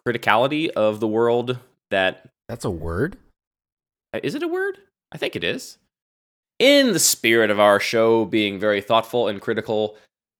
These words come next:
Speaker 1: we thought it'd be interesting to look back into our back catalog and have each of us find something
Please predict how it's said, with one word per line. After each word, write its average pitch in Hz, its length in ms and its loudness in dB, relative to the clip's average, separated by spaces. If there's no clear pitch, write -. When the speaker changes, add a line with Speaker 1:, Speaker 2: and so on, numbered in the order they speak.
Speaker 1:
we 214 100 0
thought 190 140 6
it'd 175 100 4
be 160 80 0
interesting 139 460 -6
to 117 580 -4
look 113 380 -6
back 107 480 2
into 101 280 -10
our 95 180 0
back 98 380 -2
catalog 92 600 -2
and 90 340 -4
have 117 220 -4
each 147 140 -4
of 113 80 -6
us 110 120 -6
find 127 420 0
something 104 600 -6